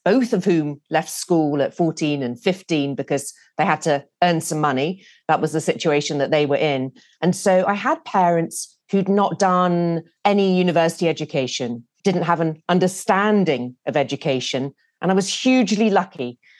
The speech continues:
'cause little Sam was taught that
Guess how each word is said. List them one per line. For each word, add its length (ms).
'cause 160
little 300
Sam 480
was 280
taught 520
that 260